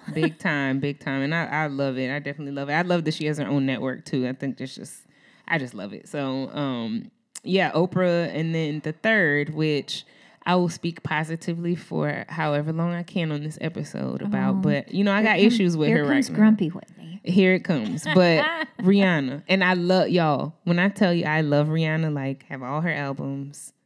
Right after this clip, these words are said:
Speaker 2: I have, like, I, I love her music when she was making music. Now Rihanna's worth, Rihanna is worth five hundred million dollars,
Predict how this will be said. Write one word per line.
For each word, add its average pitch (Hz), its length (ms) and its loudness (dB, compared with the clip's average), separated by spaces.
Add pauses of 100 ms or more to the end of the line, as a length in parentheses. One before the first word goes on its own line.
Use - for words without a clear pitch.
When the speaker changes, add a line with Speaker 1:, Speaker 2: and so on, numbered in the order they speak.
Speaker 2:
I - 100 -8
have, 131 460 -2 (160)
like, 131 280 -4
I, 131 260 -4
I 135 140 -6
love 139 320 -4
her 151 100 -4
music 139 640 -4 (840)
when 160 220 2
she 165 160 0
was 175 180 2
making 143 360 0
music. 131 540 -6 (400)
Now 233 320 2
Rihanna's 208 480 0
worth, 175 380 -2
Rihanna 330 320 0
is 220 160 0
worth 185 260 0
five 170 300 0
hundred 170 320 0
million 143 320 0
dollars, 107 600 -8